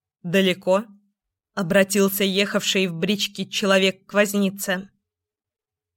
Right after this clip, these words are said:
Великан-латыш, весь съёжившийся и ушедший с головой в высокий стоячий воротник своего белого вадмала, вадмал — кафтан, казавшийся каким-то фантастическим существом в сером облаке тумана,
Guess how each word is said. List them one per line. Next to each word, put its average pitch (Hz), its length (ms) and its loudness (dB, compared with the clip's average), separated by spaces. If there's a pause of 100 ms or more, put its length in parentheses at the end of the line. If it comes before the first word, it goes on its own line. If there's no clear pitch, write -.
(220)
Великан-латыш, 196 1160 -2 (180)
весь 190 240 -2
съёжившийся 185 1120 -4
и 175 140 -4
ушедший 220 500 -2
с 170 140 -6
головой 196 500 4
в 175 140 -6
высокий 196 480 -2
стоячий 196 520 0
воротник 185 580 0
своего 180 420 -2
белого 180 420 0
вадмала, 180 600 0 (640)
вадмал — 196 520 -2 (200)
кафтан, 165 540 -10 (680)
казавшийся 196 720 -2
каким-то 190 560 -2
фантастическим 190 1120 -4
существом 196 880 -4
в - 80 -8
сером 180 360 2
облаке 180 340 -4
тумана, 175 560 0